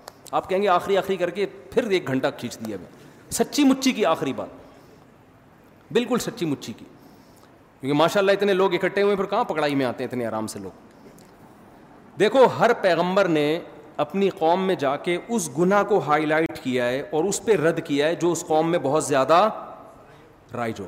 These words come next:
گیا تھا۔ شعیب علیہ السلام نے اپنی قوم کو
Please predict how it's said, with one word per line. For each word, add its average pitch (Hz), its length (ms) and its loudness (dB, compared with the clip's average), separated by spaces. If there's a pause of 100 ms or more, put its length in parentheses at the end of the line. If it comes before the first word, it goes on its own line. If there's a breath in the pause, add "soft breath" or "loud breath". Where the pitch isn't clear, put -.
گیا 78 120 -20
تھا۔ - 260 -20 (880)
شعیب 160 280 0
علیہ 170 160 4
السلام 165 400 2
نے 165 100 2
اپنی 160 240 -2
قوم 156 320 0
کو 160 420 -2